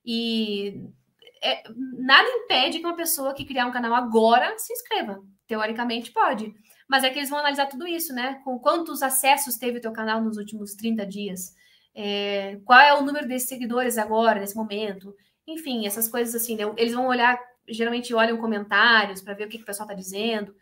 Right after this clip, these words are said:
Tem, tem muita análise. Então, é melhor ir consolidando o trabalho primeiro, passar um tempo ali, é, alimentando o projeto, seja ele qual for, depois tentar, né?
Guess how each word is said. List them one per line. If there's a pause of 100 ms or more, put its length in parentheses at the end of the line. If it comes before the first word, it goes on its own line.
(440)
Tem,
tem
muita
análise.
Então,
é
melhor
ir
consolidando
o
trabalho
primeiro,
passar
um
tempo
ali, (280)
é,
alimentando
o
projeto,
seja
ele
qual
for,
depois
tentar,
né?